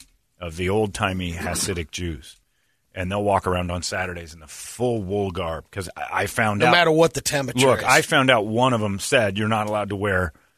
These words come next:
Speaker 1: uh, you know, poly cotton blends. You have to wear the full wool. That's legit. And they do it.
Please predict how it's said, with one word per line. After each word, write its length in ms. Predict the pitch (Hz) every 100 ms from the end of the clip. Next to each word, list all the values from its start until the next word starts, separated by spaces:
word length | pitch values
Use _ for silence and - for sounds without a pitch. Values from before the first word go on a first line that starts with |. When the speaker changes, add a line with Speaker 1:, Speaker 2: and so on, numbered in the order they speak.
| _ _ _ 113 110
Speaker 1:
uh, 200 | 98 95
you 120 | 117 107
know, 160 | 87 85
poly 260 | 123 113 110
cotton 320 | 113 107 101
blends. 480 | 110 127 117 80 -
You 80 | 110
have 240 | 98 104
to 80 | -
wear 160 | 113 110
the 60 |
full 320 | 101 131 127 117
wool. 360 | 131 160 90 - -
That's 420 | 98 107 - -
legit. 360 | 113 104 147 175 _ _ _ _ _ _ _ _ -
And 160 | 123
they 80 | 151
do 240 | 156 262
it. 160 | 302 -